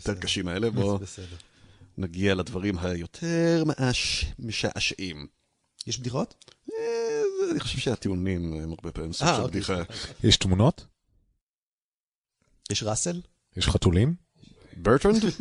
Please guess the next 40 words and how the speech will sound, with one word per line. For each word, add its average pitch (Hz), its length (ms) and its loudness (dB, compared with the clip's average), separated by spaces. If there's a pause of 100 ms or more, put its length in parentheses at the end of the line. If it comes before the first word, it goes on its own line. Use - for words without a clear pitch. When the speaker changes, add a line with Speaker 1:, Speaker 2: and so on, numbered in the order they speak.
(320)
Speaker 2:
ברטרנד? 202 460 2 (680)
יש 143 220 -2
לי 196 60 4
את 170 60 0
הפליינג 101 320 0
טיפוט, 87 360 -2
אני 85 100 -2
חושב, 87 280 -4
פה 85 160 -6
משום 87 300 -4
מה. 87 80 -4 (340)
Speaker 1:
אני 254 100 -8
מקווה 113 240 -10
שלא 98 140 -10
נגיע 90 260 -14
אליו. 92 120 -20 (360)
Speaker 2:
אה, 113 200 0
ב-, 85 340 -4 (320)
כן. 90 100 -4 (100)
Speaker 3:
יש 98 100 6
את - 60 -6
הפליינג 98 280 2
סרקס. - 520 -6
Speaker 2:
אגב, 92 180 -6
לא 90 60 -2
הזכרתי 104 340 -2
ביוונים, 95 560 0
אולי 98 200 0
אפשר 98 180 -2
לתת 95 220 -4
להם 87 120 -4
קצת 90 200 -6
יותר 123 240 0
קרדיט, 117 440 -2
כן 101 160 -2
היו 92 240 -4
כאלה 90 240 -4
שניסו 90 360 -2
ליצור, 92 460 -2
אה, 87 340 -4